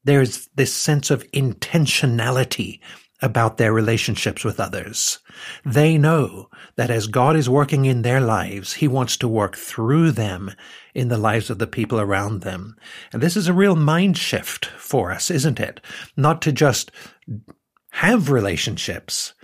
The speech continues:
but to have intentionality in our relationships, a sense of sentness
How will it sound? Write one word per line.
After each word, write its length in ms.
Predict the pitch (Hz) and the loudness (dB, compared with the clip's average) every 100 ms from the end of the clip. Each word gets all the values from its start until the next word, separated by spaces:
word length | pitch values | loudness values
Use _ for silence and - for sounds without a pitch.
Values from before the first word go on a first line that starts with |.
| - _ _ | -20 _ _
but 160 | 117 117 | -4 -2
to 80 | |
have 220 | 107 143 113 | -2 -2 0
intentionality 1200 | 120 110 - 143 - 120 110 110 104 - 85 87 _ _ | -4 -4 -4 -2 0 0 2 0 0 -4 -6 -8 _ _
in 180 | - 120 | -10 -2
our 160 | 104 104 | 0 0
relationships, 1040 | 101 98 90 - 95 - - - - - - - - | 0 -2 -4 -4 -6 -6 -10 -10 -10 -8 -12 -18 -6
a 60 | 107 | -4
sense 420 | - 165 156 - | 0 0 0 -2
of 240 | 139 110 | -4 -2
sentness 1300 | - - - - 156 - - - 107 98 - - - | -4 -2 0 0 0 -2 -12 -10 -6 -6 -6 -6 -6